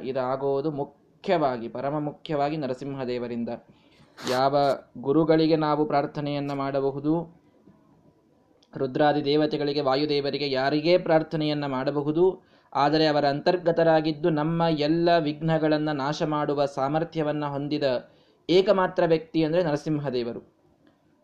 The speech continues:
ಅಂತಹ ನರಸಿಂಹದೇವರು ಯಾಕೆ ಅವತಾರ ಮಾಡಿದರು ಅನ್ನುವಂತಹ ಕಥೆ ಎಲ್ಲರಿಗೂ ಗೊತ್ತಿದೆ. ಆ ಒಂದು ಭಾಗವತದ ಶ್ಲೋಕವನ್ನ ಇವತ್ತು ಮುಖ್ಯವಾಗಿ ಶ್ರವಣ ಮಾಡಬೇಕು. ನಿಜವಾಗಿ ನೋಡಿದರೆ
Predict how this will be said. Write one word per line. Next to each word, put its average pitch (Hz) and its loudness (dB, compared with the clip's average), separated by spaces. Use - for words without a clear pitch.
ಅಂತಹ 156 2
ನರಸಿಂಹದೇವರು 156 2
ಯಾಕೆ 165 2
ಅವತಾರ 165 4
ಮಾಡಿದರು 175 4
ಅನ್ನುವಂತಹ 165 0
ಕಥೆ 156 -2
ಎಲ್ಲರಿಗೂ 160 2
ಗೊತ್ತಿದೆ. 180 0
ಆ 151 6
ಒಂದು 208 4
ಭಾಗವತದ 180 4
ಶ್ಲೋಕವನ್ನ 185 2
ಇವತ್ತು 165 0
ಮುಖ್ಯವಾಗಿ 175 0
ಶ್ರವಣ 147 -4
ಮಾಡಬೇಕು. 139 -2
ನಿಜವಾಗಿ 139 -2
ನೋಡಿದರೆ 151 -2